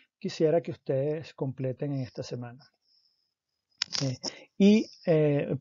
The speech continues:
puede ser que haya un ejercicio,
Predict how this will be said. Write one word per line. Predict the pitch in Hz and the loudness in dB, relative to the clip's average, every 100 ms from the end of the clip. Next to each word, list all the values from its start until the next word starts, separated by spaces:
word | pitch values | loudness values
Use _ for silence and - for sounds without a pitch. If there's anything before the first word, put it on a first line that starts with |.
| _ _ _ | _ _ _
puede | 165 180 | 10 10
ser | - 180 165 | 8 2 2
que | 175 165 | 0 0
haya | 143 139 156 - | 0 -2 -4 -6
un | 151 147 | -12 -10
ejercicio, | 156 147 131 - 135 - 156 143 135 123 | -8 -10 -10 -10 -10 -8 -6 -4 -6 -10